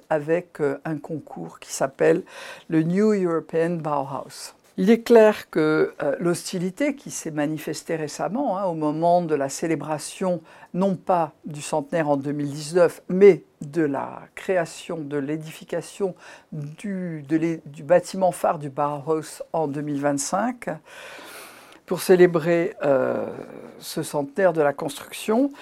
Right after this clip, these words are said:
ça va bien au-delà du Bauhaus. Ça concerne le système de valeurs qui est incarné par le Bauhaus. Et ce système de valeurs, c'est l'ouverture, c'est la modernité, c'est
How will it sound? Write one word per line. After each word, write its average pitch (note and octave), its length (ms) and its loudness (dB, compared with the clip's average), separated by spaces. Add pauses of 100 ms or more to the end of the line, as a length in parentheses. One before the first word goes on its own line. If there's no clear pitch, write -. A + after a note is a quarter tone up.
(200)
ça - 160 -2
va F3+ 120 6
bien G3+ 300 6
au-delà D#3 300 0
du C#3 140 -8
Bauhaus. C3 560 -6
Ça - 180 0
concerne G3 600 2
le F#3 100 -2
système F#3+ 640 -4
de C#3+ 100 -4
valeurs B2+ 420 -8
qui - 180 -10
est C#3+ 260 -10
incarné D#3 480 -4
par D3+ 200 -6
le C#3 80 -4
Bauhaus. B2+ 680 -6
Et F#3 80 2
ce F#3+ 160 0
système F#3+ 540 0
de E3+ 100 -4
valeurs, E3 480 0 (640)
c'est - 240 4
l'ouverture, F#3 800 0 (460)
c'est - 340 6
la E3+ 140 8
modernité, D#3+ 840 0
c'est G3 560 2